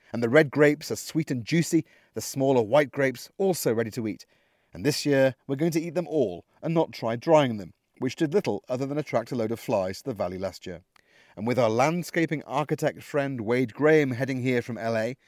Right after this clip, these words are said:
and with Ray Morrison volunteering to stay with us decades after he first lived here in Sao Antonio, the late summer focus will be plants, seedlings, and perhaps building a greenhouse,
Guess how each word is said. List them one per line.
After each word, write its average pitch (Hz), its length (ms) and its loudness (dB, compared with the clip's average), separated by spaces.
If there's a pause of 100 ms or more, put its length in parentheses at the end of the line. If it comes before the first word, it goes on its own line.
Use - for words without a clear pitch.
(280)
and 95 100 -10
with 95 120 -6
Ray 143 240 2
Morrison 139 520 2
volunteering 127 460 2
to 113 60 -6
stay 180 240 2
with 135 120 4
us 123 180 -2 (300)
decades 139 460 0
after 120 260 -6
he 113 160 -6
first 131 400 -4
lived 185 240 -2
here 123 220 0
in 117 100 -6
Sao 120 260 2
Antonio, 127 500 0 (460)
the 110 80 -2
late 147 300 2
summer 165 240 -4
focus 123 480 -2 (220)
will 110 80 -8
be 117 80 -4
plants, 165 480 0 (240)
seedlings, 120 640 -2 (200)
and 160 140 -10
perhaps 180 460 -6
building 143 360 0
a 165 60 0
greenhouse, 113 600 -4